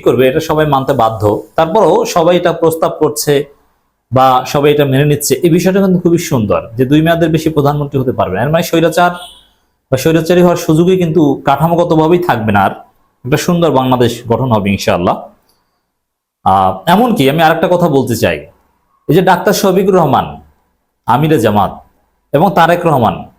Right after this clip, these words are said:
এদের দুইজন একজন হয়তো বা পরবর্তী প্রধানমন্ত্রী হবেন না, কারণ তারেক রহমান দলের প্রধান থাকবেন এবং, আহ, ডাক্তার শফিকুর রহমানও দলের আমির থাকবেন। তো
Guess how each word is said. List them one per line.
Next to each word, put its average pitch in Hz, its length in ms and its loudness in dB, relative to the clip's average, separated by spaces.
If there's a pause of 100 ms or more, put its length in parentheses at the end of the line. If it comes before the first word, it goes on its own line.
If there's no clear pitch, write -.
(320)
এদের 160 280 2
দুইজন 185 300 2
একজন 170 400 2
হয়তো 175 240 2
বা 175 140 4
পরবর্তী 156 340 2 (100)
প্রধানমন্ত্রী 143 460 -2
হবেন 98 340 -2
না, 69 60 -12 (760)
কারণ 151 140 0
তারেক 165 280 2
রহমান 190 200 2 (100)
দলের 175 260 2
প্রধান 143 260 0
থাকবেন 82 340 -6 (1400)
এবং, 160 240 4 (880)
আহ, 104 320 4 (320)
ডাক্তার 160 220 0
শফিকুর 196 360 0
রহমানও 202 260 2
দলের 160 320 2
আমির 120 280 -2
থাকবেন। 85 260 -6 (880)
তো 151 60 0